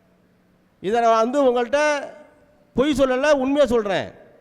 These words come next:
பொய் சொல்ல வேண்டிய அவசியம் எனக்கு இல்லை. ஏன்னா இதுவரை நான் எவனிடமும் கை கட்டி பதில் சொன்னதும் கிடையாது, பொய் பேசுனதும் கிடையாது.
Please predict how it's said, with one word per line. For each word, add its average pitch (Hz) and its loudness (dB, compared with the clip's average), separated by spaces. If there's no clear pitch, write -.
பொய் 233 -4
சொல்ல 247 0
வேண்டிய 226 -2
அவசியம் 269 0
எனக்கு 226 -6
இல்லை. 233 -2
ஏன்னா 240 -2
இதுவரை 254 2
நான் 254 -2
எவனிடமும் 269 2
கை 247 -4
கட்டி 269 -6
பதில் 247 -4
சொன்னதும் 254 -4
கிடையாது, 262 -4
பொய் 269 -4
பேசுனதும் 262 -2
கிடையாது. 202 -4